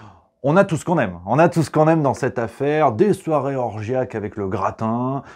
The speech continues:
euh, des drogues tellement fortes qu'elles te transforment illico en Affida Turner, de potentiels abus sur des gosses. Euh, <laughs> voilà, dans le milieu, on appelle ça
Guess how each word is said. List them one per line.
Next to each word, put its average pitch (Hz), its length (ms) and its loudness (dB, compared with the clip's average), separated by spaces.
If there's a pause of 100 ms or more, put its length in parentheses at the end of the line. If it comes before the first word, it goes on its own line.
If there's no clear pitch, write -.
(120)
euh, 101 160 0
des 151 220 4
drogues 131 340 0
tellement 131 360 0
fortes 131 340 -2
qu'elles 107 140 -6
te 107 100 -6
transforment 117 600 -2
illico 190 640 2
en 113 120 0
Affida 110 400 -4
Turner, 123 580 -2 (300)
de 156 180 6
potentiels 147 880 0
abus 123 300 -2
sur 113 300 -4
des 104 120 0
gosses. 131 640 2
Euh, 101 180 -2 (500)
<laughs> 151 540 -4
voilà, 127 160 8
dans 139 160 6
le 156 80 4
milieu, 170 280 4
on 185 100 4
appelle 147 340 -2
ça 156 440 2